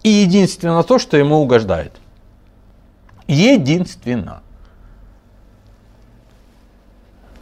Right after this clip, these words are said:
Когда-то один муж Божий,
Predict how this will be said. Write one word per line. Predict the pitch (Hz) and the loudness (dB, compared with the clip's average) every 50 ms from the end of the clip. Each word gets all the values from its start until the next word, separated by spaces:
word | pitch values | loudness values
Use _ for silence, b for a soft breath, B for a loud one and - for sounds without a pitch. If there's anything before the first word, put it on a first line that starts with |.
| - - - - B B B B B B B - | -20 -20 -20 -20 B B B B B B B -4
Когда-то | - 123 131 147 185 202 - - 139 117 101 98 B B B B B B B B - | -2 0 4 4 4 4 2 2 0 0 0 -4 B B B B B B B B -4
один | - 117 120 139 151 139 131 | -2 -2 0 2 2 2 4
муж | 131 135 135 110 107 | 4 4 2 2 2
Божий, | 113 123 147 160 131 110 98 90 80 | 2 4 4 4 4 2 0 -2 -2